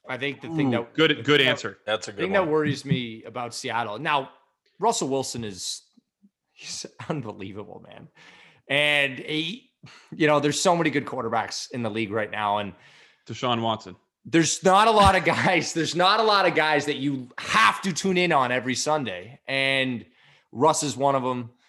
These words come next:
Speaker 1: Kyler's one of 'em. Mahomes is one of 'em. You know, like, the, you know, that's the group. You know, Rodgers, obviously.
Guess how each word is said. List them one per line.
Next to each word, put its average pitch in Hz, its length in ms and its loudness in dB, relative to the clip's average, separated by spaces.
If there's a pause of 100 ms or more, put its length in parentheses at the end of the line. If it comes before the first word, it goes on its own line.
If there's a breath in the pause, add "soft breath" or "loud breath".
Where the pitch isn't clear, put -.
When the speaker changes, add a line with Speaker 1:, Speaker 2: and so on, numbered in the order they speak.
(220)
Speaker 1:
Kyler's 143 460 0
one 127 200 2
of 117 100 -4
'em. 120 120 -4
Mahomes 120 320 0
is 113 140 -8
one 117 180 0
of 107 100 -6
'em. 110 300 -8 (240)
You 117 120 -8
know, 113 180 -2 (100)
like, 127 340 -4
the, 143 320 -12
you 143 140 -4
know, 143 80 -2
that's 165 320 0
the 143 100 -6
group. 160 240 0
You 143 80 0
know, 131 80 2
Rodgers, 123 460 0
obviously. 123 580 -2